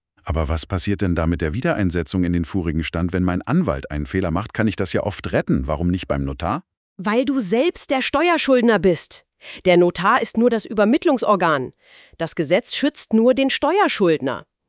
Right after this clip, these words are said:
Speaker 2: Wenn du deine eigene Frist verpasst hast, hast du eine Pflichtverletzung begangen.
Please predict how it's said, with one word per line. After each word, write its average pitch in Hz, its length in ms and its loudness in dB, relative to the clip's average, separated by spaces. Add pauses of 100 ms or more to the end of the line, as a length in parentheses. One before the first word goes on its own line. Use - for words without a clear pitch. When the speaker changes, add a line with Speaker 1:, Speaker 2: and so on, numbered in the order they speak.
(440)
Speaker 2:
Wenn 175 160 2
du 165 80 2
deine 151 280 0
eigene 208 280 2
Frist - 320 -2
verpasst 196 420 0
hast, - 300 -4
hast - 240 -2
du - 20 2
eine 185 220 2
Pflichtverletzung 190 840 -2
begangen. 127 500 -4